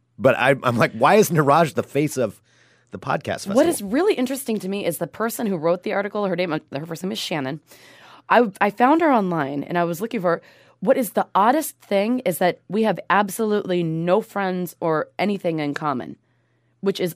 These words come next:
Speaker 2: odd because I know a lot of people in Portland and a lot of people in, like, comedy and publishing. Like, I'm just wondering at this point, d-, does she even exist? Is it, like, a fake writer? Is it, like, a pen name?
Speaker 1: I don't know.
Speaker 2: Does she even
Speaker 1: The
Speaker 2: live
Speaker 1: person,
Speaker 2: here?
Speaker 1: you don't have any mutual friends?
Speaker 2: No, none.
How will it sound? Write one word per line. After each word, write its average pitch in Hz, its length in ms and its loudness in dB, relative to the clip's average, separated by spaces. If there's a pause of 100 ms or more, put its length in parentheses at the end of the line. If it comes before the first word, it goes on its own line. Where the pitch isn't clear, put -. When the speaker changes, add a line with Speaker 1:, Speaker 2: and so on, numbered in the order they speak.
(140)
Speaker 2:
odd 180 400 4
because 160 240 0
I 170 100 2
know 170 180 2
a - 20 0
lot 165 220 2
of 170 60 -6
people 185 220 -4
in 170 80 -2
Portland 160 540 -4
and 143 180 -4
a 135 40 -4
lot 143 120 -2
of - 60 -12
people 147 240 -4
in, 135 60 -4
like, 127 140 -8
comedy 175 360 -2
and 151 100 -4
publishing. 160 380 -4 (540)
Like, - 260 -6 (600)
I'm 269 120 6
just - 160 -6
wondering 240 300 2
at 196 80 -2
this 208 100 -10
point, - 120 -10
d-, 190 120 -2 (100)
does 214 140 -2
she 269 120 -2
even 254 160 0
exist? 160 600 -2
Is 180 140 -4
it, 190 80 -4
like, 165 120 -2
a 151 80 -6
fake 214 340 -4
writer? 185 200 2
Is - 140 -4
it, - 40 -10
like, 160 120 -4
a 156 60 -4
pen 214 340 -2
name? 302 420 0
Speaker 1:
I 82 80 -12
don't 78 160 -8
know. 123 340 -4 (580)
Speaker 2:
Does 190 140 -2
she 226 100 -2
even 180 180 0
Speaker 1:
The 165 60 0
Speaker 2:
live 165 160 4
Speaker 1:
person, 220 160 0
Speaker 2:
here? 302 100 2
Speaker 1:
you - 40 0
don't 120 120 4
have 107 120 0
any 110 320 -4 (200)
mutual 110 320 -6
friends? 117 260 -4
Speaker 2:
No, 202 400 6 (120)
none. 196 600 -4